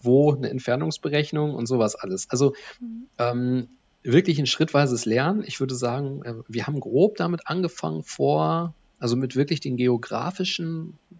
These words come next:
Speaker 1: Sachen wahrscheinlich vor so vierzehn, ja, letztes Jahr vielleicht, ja, Anfang des Jahres, Anfang zweitausendneunzehn.
Speaker 2: Mhm.
Speaker 1: Und ich würde sagen, mittlerweile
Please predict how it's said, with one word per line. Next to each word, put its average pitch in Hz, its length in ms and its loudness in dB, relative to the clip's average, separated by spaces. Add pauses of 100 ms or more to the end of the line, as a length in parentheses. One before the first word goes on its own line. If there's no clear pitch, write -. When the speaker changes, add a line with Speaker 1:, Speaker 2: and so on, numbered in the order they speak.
(200)
Speaker 1:
Sachen - 420 -12
wahrscheinlich 147 480 -6
vor 139 180 -4
so 139 120 -4
vierzehn, 127 1040 -6 (360)
ja, 156 200 0
letztes 175 400 -2
Jahr 151 280 -2
vielleicht, 135 500 -8 (840)
ja, 165 100 0
Anfang 160 280 0
des 139 160 -2
Jahres, 104 360 2
Anfang 156 300 -4 (140)
zweitausendneunzehn. 117 1500 -2 (280)
Speaker 2:
Mhm. 233 300 -6
Speaker 1:
Und 131 360 0
ich 127 100 -8
würde 135 160 2
sagen, 131 260 4
mittlerweile 131 600 4